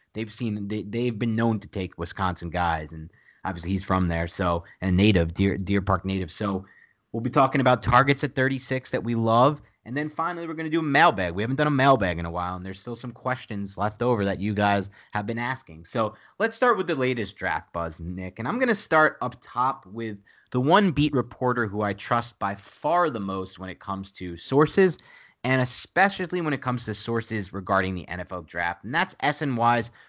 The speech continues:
Ralph Vacchiano. Vacchiano has been on the beat for a long time, not always with S N Y, but as somebody who's followed this Giants beat intently, intensely, <laughs> is probably the better word,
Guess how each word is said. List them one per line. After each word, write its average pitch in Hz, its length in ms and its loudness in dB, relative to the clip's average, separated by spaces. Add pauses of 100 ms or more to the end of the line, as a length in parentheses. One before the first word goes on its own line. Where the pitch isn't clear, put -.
(140)
Ralph 113 380 4
Vacchiano. 95 640 0
Vacchiano 135 480 -4
has 120 100 -4
been 120 180 -6
on 147 120 -2
the 143 60 -2
beat 117 360 -6 (240)
for 113 140 0
a 104 40 2
long 101 300 0
time, 98 380 0
not 110 260 2
always 101 320 2
with 87 200 -4
S 95 200 -2
N 78 140 -6
Y, 101 400 6 (400)
but 202 320 8 (460)
as 135 180 0
somebody 202 340 0
who's 113 240 0
followed 120 640 -2
this 107 160 -8
Giants 113 480 -10 (100)
beat 107 300 -14 (340)
intently, 117 640 -2
intensely, 101 680 -4
<laughs> - 60 -14
is 120 320 -6
probably 117 220 -6
the 101 60 -12
better 131 300 -6
word, 95 320 -12